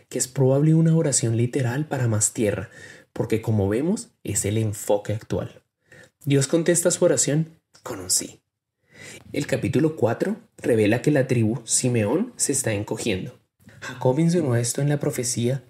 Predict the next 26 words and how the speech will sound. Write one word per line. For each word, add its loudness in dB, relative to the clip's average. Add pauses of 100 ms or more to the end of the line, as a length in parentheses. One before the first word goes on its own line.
de 2
Génesis 0
cuarenta -2
y -4
nueve 0
siete. -2 (460)
"Malditas -2
sean 4
la 4
violencia 2
de 4
su 0
enojo 2
y 2
la 0
crueldad -2
de -2
su 0
furor. 0 (400)
Los 0
dispersaré 0
en -2
el -2
país 0
de -2
Jacob, -2